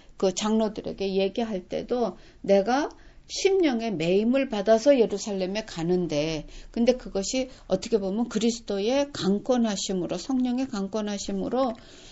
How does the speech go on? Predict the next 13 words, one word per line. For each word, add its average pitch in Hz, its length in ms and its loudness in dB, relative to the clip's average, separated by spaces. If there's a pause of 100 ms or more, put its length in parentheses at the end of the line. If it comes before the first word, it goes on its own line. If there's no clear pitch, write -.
(380)
그 226 500 6
바울 220 420 4
안에 220 280 -2
가지 226 420 2
않으면 214 560 -2
안 180 200 0
되는 208 300 -4
그러한 226 640 -2 (340)
강한 320 440 4
생각이 294 760 0
있어서 220 720 -2 (220)
그러한 254 420 2
마음에 208 800 2